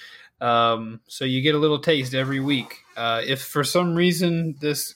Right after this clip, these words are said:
campaign, people begin watching it a lot and it blows up and you guys wanna pay us all full-time salaries to do it,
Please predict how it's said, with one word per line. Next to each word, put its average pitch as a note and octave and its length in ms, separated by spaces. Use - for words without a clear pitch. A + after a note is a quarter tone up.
campaign, D3+ 560
people D3+ 280
begin C#3+ 280
watching D3 340
it C#3 100
a C3+ 60
lot F3+ 400
and A#2+ 260
it C3 140
blows C#3 340
up C#3 240
and A#2+ 140
you B2+ 120
guys B2+ 280
wanna B2 120
pay B2 220
us A#2+ 140
all A#2 120
full-time B2+ 400
salaries B2 480
to B2+ 60
do B2 160
it, A#2+ 80